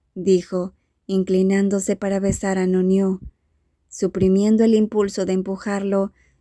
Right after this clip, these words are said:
Nunyu devolvió el beso. No cerró los ojos, por eso tenía una vista perfecta de sí riendo por algo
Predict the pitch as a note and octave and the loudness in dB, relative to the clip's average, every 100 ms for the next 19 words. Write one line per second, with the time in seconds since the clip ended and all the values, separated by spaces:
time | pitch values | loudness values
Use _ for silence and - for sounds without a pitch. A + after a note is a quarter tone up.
0 | _ F#3+ A3 C4 B3 A#3 A3 G#3 G3 F#3+ | _ 2 6 6 6 4 2 0 -2 0
1 | F#3+ F#3 F#3 G3+ G#3 - F#3 - _ _ | 0 0 -2 -2 -4 -6 -10 -12 _ _
2 | _ _ G3+ A3 A#3+ C#4 B3 G#3+ F3+ F#3 | _ _ 2 4 4 2 2 2 0 -2
3 | - G3+ G3 F3+ F#3+ - _ _ _ _ | -4 -6 -6 -8 -10 -14 _ _ _ _
4 | _ F#3+ F#3+ G3 F#3+ G3 F#3+ F#3 G3 G#3 | _ -2 0 0 0 -2 0 0 2 2
5 | G#3 G3+ G3 G3 - G3 F#3+ F#3+ G#3+ G#3+ | 0 0 -2 -4 -6 -6 -6 -4 -6 -6
6 | - G3 F#3 F#3+ G3+ F#3+ F#3+ F#3+ F#3+ F#3+ | -6 -2 -2 -2 -4 0 2 2 2 2
7 | F#3 F#3 F#3+ F#3+ G3+ F#3+ F#3 | 0 -2 -2 -2 -2 -2 -2